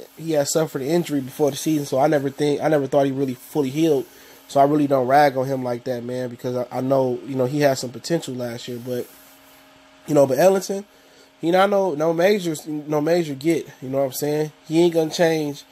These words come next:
life drastically for Detroit, but he can assist us into what most people want is just to make the playoffs. You know, I heard somebody say,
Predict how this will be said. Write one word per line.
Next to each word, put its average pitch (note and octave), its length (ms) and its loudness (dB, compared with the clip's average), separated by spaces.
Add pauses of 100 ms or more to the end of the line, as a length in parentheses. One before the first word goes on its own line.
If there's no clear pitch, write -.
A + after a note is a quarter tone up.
(440)
life D3+ 300 2
drastically D#3 420 0
for D3 120 -12
Detroit, C#3+ 460 -4
but C#3 100 -8
he C3+ 60 -8
can F3 320 -2
assist D#3+ 420 -2
us D3+ 260 0 (460)
into C#3+ 420 2 (360)
what D3 180 6
most F#3 260 4
people D#3+ 200 -4
want D#3+ 200 0
is D3 60 -6
just D#3+ 220 -6
to C#3 60 -6
make D3+ 200 -6
the C#3+ 80 -20
playoffs. C3+ 500 -4
You B2+ 80 -12
know, C3+ 120 -2
I D3+ 60 2
heard D3+ 160 0
somebody C#3+ 300 0
say, C3+ 320 -2